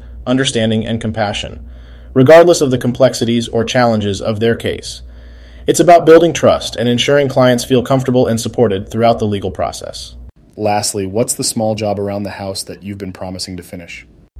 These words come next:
Speaker 1: Ah, that would be a small renovation in our garden. I've promised to build a treehouse for our son, William. With the arrival of our second child, it's high time I get that done.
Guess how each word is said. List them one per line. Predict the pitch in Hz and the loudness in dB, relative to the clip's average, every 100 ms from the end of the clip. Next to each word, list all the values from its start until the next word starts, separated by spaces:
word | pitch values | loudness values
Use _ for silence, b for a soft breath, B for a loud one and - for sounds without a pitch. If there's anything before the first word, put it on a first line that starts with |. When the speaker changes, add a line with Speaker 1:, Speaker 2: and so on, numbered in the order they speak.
| - | -6
Speaker 1:
Ah, | 113 120 123 110 101 - | 4 6 8 6 2 0
that | 131 | 2
would | 120 | 2
be | 120 | 0
a | |
small | 110 123 123 | -2 0 2
renovation | 120 117 113 117 117 | 2 2 0 0 -2
in | 110 | -4
our | 107 | -2
garden. | 110 110 95 87 b b b b | 0 0 -2 -14 b b b b
I've | 117 | 0
promised | 127 139 139 | 2 2 2
to | 139 | 0
build | 123 135 | 4 4
a | 127 | 2
treehouse | 147 131 113 110 | -2 0 0 -2
for | - 113 | 0 2
our | 110 | 2
son, | - 123 113 | 0 -2 0
William. | 123 113 90 - b b b b b | 2 0 -2 -12 b b b b b
With | 127 | -2
the | 131 120 | 2 4
arrival | 123 139 139 131 | 8 6 6 4
of | 110 | 2
our | 104 | 0
second | 135 127 110 | 0 -2 -4
child, | - 123 95 92 - b b b | -4 -2 0 -4 -6 b b b
it's | 107 | -6
high | - 127 | 0 2
time | 127 113 | 2 -2
I | 107 | -2
get | 107 | -2
that | 107 92 | -2 -4
done. | 95 80 - | -8 -10 -16